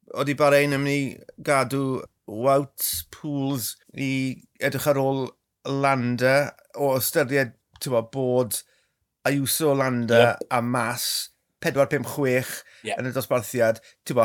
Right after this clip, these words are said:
Speaker 1: hanner munud sydd rhwngddo nhw. Felly, t'bo, allai pethau newid, yy,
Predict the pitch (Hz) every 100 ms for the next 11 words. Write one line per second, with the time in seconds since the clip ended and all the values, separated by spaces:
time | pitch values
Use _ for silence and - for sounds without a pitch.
0 | 107 151 143 135 120 104 98 135 147 127
1 | 131 95 - 123 117 120 - _ - 123
2 | 90 - - - 123 123 135 127 120 110
3 | 110 95 - _ _ _ _ _ -